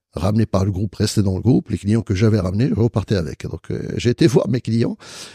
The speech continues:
et je me rappelle, euh, les cinq ou six clients que j'avais rencontrés, euh, bah, j'avais tendance à pleurer, à dire, « Voilà, je sors du groupe, euh, j'espère que vous allez me suivre, et cetera. »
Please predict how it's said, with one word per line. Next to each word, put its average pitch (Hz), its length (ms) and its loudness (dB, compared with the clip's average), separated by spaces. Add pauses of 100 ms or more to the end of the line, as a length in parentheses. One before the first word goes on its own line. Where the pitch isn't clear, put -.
(200)
et 135 80 4
je 147 80 2
me 190 80 4
rappelle, 180 680 2
euh, 101 360 0
les 110 260 2
cinq 147 380 -2
ou 117 100 2
six - 180 -4
clients 113 220 -2
que 107 120 -2
j'avais 107 180 2
rencontrés, 117 760 0
euh, 104 120 -2 (540)
bah, 123 100 2
j'avais 160 420 2 (300)
tendance 151 400 2
à 123 40 4
pleurer, 104 380 0 (140)
à 104 100 -6
dire, « 107 200 -2
Voilà, 123 420 2
je 82 140 -8
sors 101 200 -4
du 87 120 -8
groupe, 123 440 0
euh, 107 160 4
j'espère 104 360 -2
que 101 60 -4
vous 104 120 0
allez 101 160 -2
me 92 60 -8
suivre, 135 300 -2
et 98 60 -2
cetera. » - 300 -12